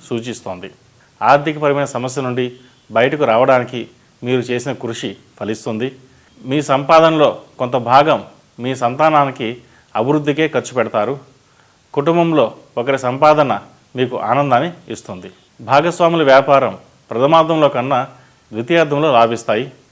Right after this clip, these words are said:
సమాజంలోని బంధువుల్లోనూ ప్రతిష్ట నిలబెట్టుకోవడానికి చేసే ప్రయత్నాలు ఫలిస్తాయి. రాజకీయ పలుకుబడి పెరుగుతుంది. గృహ నిర్మాణం చేస్తారు.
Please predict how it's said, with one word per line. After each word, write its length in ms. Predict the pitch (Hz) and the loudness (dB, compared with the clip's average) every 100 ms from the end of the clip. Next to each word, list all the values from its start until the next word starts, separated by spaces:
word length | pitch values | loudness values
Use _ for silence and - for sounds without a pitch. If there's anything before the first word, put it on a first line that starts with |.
| _ - | _ -4
సమాజంలోని 800 | 120 143 160 165 151 139 143 143 - _ | 2 2 2 2 4 4 2 -2 -10 _
బంధువుల్లోనూ 720 | 117 123 151 160 147 139 139 139 - - | -8 -4 0 2 4 4 2 -4 -12 -6
ప్రతిష్ట 360 | 123 160 156 | -4 -4 -2
నిలబెట్టుకోవడానికి 1120 | 147 104 - 120 139 147 147 135 127 123 127 127 | -2 -2 -6 -2 0 0 2 2 2 0 -6 -8
చేసే 180 | 120 | -6
ప్రయత్నాలు 520 | 113 117 123 139 113 98 - _ | -2 -2 -2 -2 -2 -6 -14 _
ఫలిస్తాయి. 500 | 107 117 123 113 123 - _ _ _ _ _ _ _ - | -4 -4 -2 -4 -4 -10 _ _ _ _ _ _ _ -2
రాజకీయ 420 | 113 147 160 170 | 4 4 4 0
పలుకుబడి 500 | 160 135 135 135 113 | 0 0 0 2 0
పెరుగుతుంది. 760 | 98 - 117 120 131 120 123 135 - _ 120 | -2 -6 -4 -4 -4 -4 -6 -8 -16 _ -4
గృహ 160 | 139 | -2
నిర్మాణం 500 | 165 151 151 151 135 - | 0 2 4 4 2 0
చేస్తారు. 420 | 117 113 139 131 | -2 2 0 0